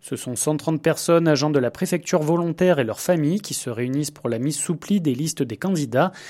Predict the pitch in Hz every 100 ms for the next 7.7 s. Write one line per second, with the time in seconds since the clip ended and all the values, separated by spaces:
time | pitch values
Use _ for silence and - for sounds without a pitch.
0 | - - 120 - 165 175 - 170 117 -
1 | 127 151 190 - - - - 120 120 117
2 | 127 135 143 143 - - 139 156 156 110
3 | 120 - - 185 190 170 156 175 185 170
4 | - 147 147 139 139 151 143 147 - 170
5 | 143 151 - 185 190 - 117 101 - 214
6 | 196 190 143 - - 135 147 143 120 123
7 | 113 180 185 127 98 123 185